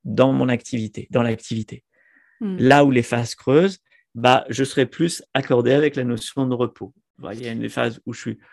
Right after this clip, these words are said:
Speaker 1: comme dans une musique, tu sais, tu
Speaker 2: Mm.
Speaker 1: vas avoir des moments où ça monte et puis des moments où ça descend. Et bah, les moments où ça descend,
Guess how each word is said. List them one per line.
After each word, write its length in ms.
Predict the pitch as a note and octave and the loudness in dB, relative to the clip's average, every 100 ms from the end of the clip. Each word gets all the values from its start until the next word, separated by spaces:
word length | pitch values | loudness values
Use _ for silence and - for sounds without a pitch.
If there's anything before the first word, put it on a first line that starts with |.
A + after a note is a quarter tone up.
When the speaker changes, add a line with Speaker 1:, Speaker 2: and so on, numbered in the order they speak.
| _ - | _ 4
Speaker 1:
comme 160 | G3+ | 4
dans 120 | G#3 | 6
une 180 | F#3 F#3 | 2 0
musique, 540 | D#3+ D3+ F#3 - - - | -2 -2 -4 -4 -16 -14
tu 60 | B3+ | -8
sais, 120 | A3 | -8
tu 80 | - | -6
Speaker 2:
Mm. 40 | B2 | -6
Speaker 1:
vas 40 | |
avoir 140 | A2+ A2+ | -6 -6
des 120 | A2+ | -6
moments 280 | A2+ B2 C3 | -6 -4 -4
où 60 | |
ça 180 | - A2+ | -6 -4
monte 320 | A#2+ E3+ G#3 | -2 0 -2
et 40 | - | -6
puis 100 | - | -6
des 60 | B2 | -4
moments 220 | C3 C3 | -2 -4
où 40 | |
ça 120 | - | -6
descend. 300 | A2+ G#2+ C#3+ - - - - | -8 -8 -10 -12 -20 -18 -4
Et 60 | C3 | 4
bah, 220 | C3+ - | 4 4
les 140 | D3+ | 2
moments 260 | F3 F3+ F3+ | 2 2 0
où 60 | D3+ | -2
ça 180 | D3 | -2
descend, 400 | B2 B2 - A3 | -2 -2 -2 -4